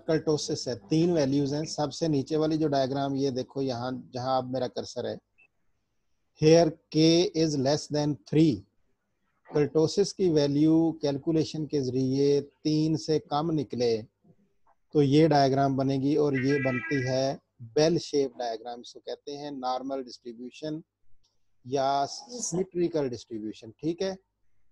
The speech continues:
और इसको बोलते हैं platycaltech,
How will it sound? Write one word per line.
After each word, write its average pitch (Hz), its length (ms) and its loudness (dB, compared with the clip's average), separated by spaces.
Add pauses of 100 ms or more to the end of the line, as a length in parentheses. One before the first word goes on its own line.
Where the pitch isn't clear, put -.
(760)
और - 720 -4
इसको 185 360 -2
बोलते 151 500 2
हैं 156 480 -4 (260)
platycaltech, 147 800 -4